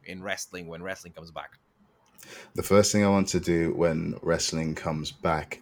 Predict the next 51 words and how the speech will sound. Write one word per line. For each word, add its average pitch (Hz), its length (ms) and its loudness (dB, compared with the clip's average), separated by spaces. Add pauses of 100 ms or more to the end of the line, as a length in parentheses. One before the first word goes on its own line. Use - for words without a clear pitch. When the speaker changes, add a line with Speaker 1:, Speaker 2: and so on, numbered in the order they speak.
Speaker 2:
is 73 300 -2
wrestle 73 540 0
in 71 360 -6
a 62 360 -4 (220)
crop - 280 -2
top. - 300 -6 (180)
I'm - 220 -4
struggling 85 520 4
to - 140 -4
get 76 240 0
hold - 320 4
of - 100 4
one 185 220 2
Speaker 1:
<laughs> - 760 0
Speaker 2:
to 185 80 4
show 95 340 8
off 85 180 6
the 92 100 4
midriff, 80 640 2
you 80 140 -2
know. 80 320 0 (200)
I'm 80 200 -2
struggling 82 420 2
to 90 100 -6
find 80 340 0
one. 76 280 -2 (460)
I 85 80 0
may 98 240 4
just 85 160 0
have 78 160 -2
to 87 100 -4
get 76 160 0
one 73 180 -6
made. 71 420 -6
It's - 120 -6
come, 76 240 -4
it's 71 180 -4
getting - 280 -6
to 73 100 -6
that 65 140 -4
point, 71 280 -6
but 73 100 -2
that's 80 140 -2
one 78 80 -2
of 76 60 0
the 76 60 -4
first 80 260 0
things 80 140 -4
I - 20 -2
wanna 78 200 -4
do. - 100 2